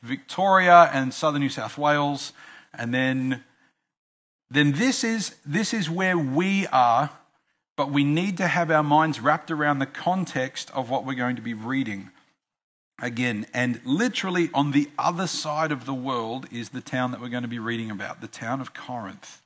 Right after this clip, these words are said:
And what Paul wrote to the group of Christians who were meeting in Corinth, the Lord wanted you to have that information, because what has applied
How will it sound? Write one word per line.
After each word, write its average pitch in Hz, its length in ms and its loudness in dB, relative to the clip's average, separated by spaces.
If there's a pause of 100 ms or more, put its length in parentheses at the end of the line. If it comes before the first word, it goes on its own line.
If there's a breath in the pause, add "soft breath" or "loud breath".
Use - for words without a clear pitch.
(1400 soft breath)
And 139 160 2
what 120 180 0
Paul 196 560 -2
wrote 143 440 -4 (420)
to 139 140 -4
the 127 80 0
group 170 260 0
of 165 120 -8
Christians 156 440 -4
who 131 80 -4
were 123 60 -4
meeting 143 320 0
in 131 120 -4
Corinth, 131 800 -6 (1500)
the 127 100 -8
Lord 143 320 0
wanted 139 300 0
you 139 100 0
to 123 80 -2
have 120 240 -4
that 117 160 -6
information, 104 720 -12 (1160)
because 123 360 -2
what 127 200 -2
has 127 180 -4
applied 160 720 2